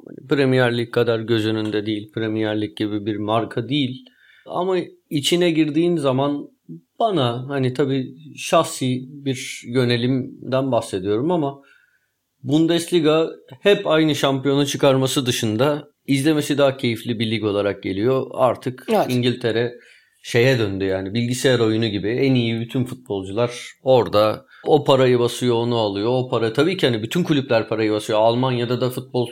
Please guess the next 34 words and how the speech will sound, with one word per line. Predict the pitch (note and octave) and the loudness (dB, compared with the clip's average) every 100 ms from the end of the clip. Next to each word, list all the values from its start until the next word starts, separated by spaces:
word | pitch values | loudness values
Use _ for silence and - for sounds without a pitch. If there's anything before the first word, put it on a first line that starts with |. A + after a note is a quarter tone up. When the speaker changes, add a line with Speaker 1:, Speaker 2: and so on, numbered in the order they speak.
| - | -10
Speaker 1:
yine | C#3 C3 C3+ B2 B2+ | -8 -4 0 -2 2
parayla | C3+ C#3+ C3+ C3+ | 2 4 2 2
oynanıyor | C3 C3+ C#3 C3+ | 2 0 2 2
yine. | A2 A2+ | 0 -2
Hani | B2+ B2 | -2 -2
sermaye | A#2+ A2+ G#2+ A#2 A#2 A#2 | 0 0 0 0 0 2
ön | B2 C#3 | 2 0
planda | C#3 D3 E3 G#3+ | 0 0 2 4
ama | G3 F3 | 4 4
İngiltere | F3 F3+ G#3 G#3 E3 | 4 4 4 4 4
kadar | C#3 A2+ G2 | 4 2 0
değil. | G2 F2 - - - - - | -4 -6 -12 -20 -20 -20 0
Daha | D3+ F3+ | 4 6
gerçekçi | E3 D3+ C#3+ D3 C#3+ E3+ | 6 4 4 0 2 0
bir, | C#3+ - - - - - _ F2+ A2+ | 2 0 -8 -12 -20 -20 _ -12 2
daha | B2+ C#3+ E3+ E3+ - _ _ B2+ | 6 6 4 2 -6 _ _ -2
böyle | C3+ D#3 C3+ | 2 2 2
dünyevi | D3 D#3 E3 F#3+ F#3+ | 4 6 6 6 4
bir | F3 | 6
oyun | E3+ E3+ E3+ | 6 6 4
gibi | D3+ C#3 | 4 4
geliyor | B2 B2 A#2 | 2 2 2
Almanya'da | A#2+ B2+ B2+ A#2+ A2+ A#2 | 2 2 0 -2 -2 -4
futbol | - B2 B2 A#2+ A2 | -6 -2 0 0 0
bana. | C3 G3+ A3 - | 0 0 -2 -4
Üstelik | E3+ - F3+ G#3 B3+ - - - - - - - | -6 -2 0 0 0 -8 -20 -20 -20 -20 -6 2
Premier | D#3+ F3 F3 D#3+ | 4 6 4 4
Lig'in | F#3+ G3 D#3 | 2 0 2
birçok, | G3 - D#3+ D#3+ - - _ _ _ _ - | 0 2 0 0 -14 -20 _ _ _ _ -4
ya | A#2+ - | -4 0
Premier | B2+ C3+ D3 | 2 4 4
Lig'i | D3+ C#3+ | 2 -2
sevdiren | - C#3 B2+ A#2+ C3+ D3 D3 | 0 2 2 2 2 2 -2
insanlara | A#2+ - G#2+ G2 G#2 D3 | -4 -4 -6 -4 -4 -4